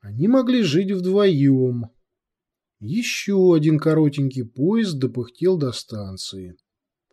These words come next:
Арабель, уборщица из ресторана у Джо,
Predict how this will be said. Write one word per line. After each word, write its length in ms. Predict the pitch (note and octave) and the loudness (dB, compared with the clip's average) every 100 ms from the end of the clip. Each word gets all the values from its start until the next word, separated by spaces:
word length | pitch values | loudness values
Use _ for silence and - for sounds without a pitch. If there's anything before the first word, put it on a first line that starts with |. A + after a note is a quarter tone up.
| _ _ - | _ _ -18
Арабель, 840 | G2+ G#2 F#2+ A2 F#3 B3+ G3 - | -14 -12 -12 -2 0 2 -2 -6
уборщица 800 | A#2 C3 D3 D#3 B2+ B2 A2+ - | -10 -4 0 2 0 -4 -10 -8
из 160 | B2 A#2+ | -6 -4
ресторана 720 | C3+ C3 D3+ D3 D3 B2 A#2+ | -4 -4 -4 -2 -2 -4 -6
у 160 | B2 C3 | -6 -8
Джо, 520 | A#2+ C#3 G#3+ G3 | -8 -4 -2 -2